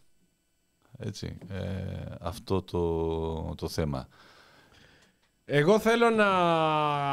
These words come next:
Speaker 2: ευχηθώ στους, ε, φίλους ακροατές, όπως σιγά σιγά πάμε στην αποφώνηση, προχωράμε προς την αποφώνηση. Πρώτα απ' όλα, καλό τρίμερο. Έχουμε εικοστή όγδοη Οκτωβρίου.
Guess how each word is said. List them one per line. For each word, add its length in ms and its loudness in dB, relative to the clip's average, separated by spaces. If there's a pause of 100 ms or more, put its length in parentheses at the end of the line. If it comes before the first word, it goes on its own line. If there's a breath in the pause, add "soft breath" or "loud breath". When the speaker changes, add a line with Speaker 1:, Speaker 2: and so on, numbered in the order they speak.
(180)
Speaker 2:
ευχηθώ 800 2 (280)
στους, 500 0
ε, 260 4
φίλους 360 2
ακροατές, 640 2
όπως 220 2
σιγά 240 2
σιγά 540 2
πάμε 320 2
στην 200 0
αποφώνηση, 720 2
προχωράμε 460 2
προς 120 -2
την 100 -4
αποφώνηση. 720 0 (460 loud breath)
Πρώτα 180 4
απ' 100 2
όλα, 140 6
καλό 180 2
τρίμερο. 400 -2 (340)
Έχουμε 360 2
εικοστή 300 2
όγδοη 240 4
Οκτωβρίου. 760 2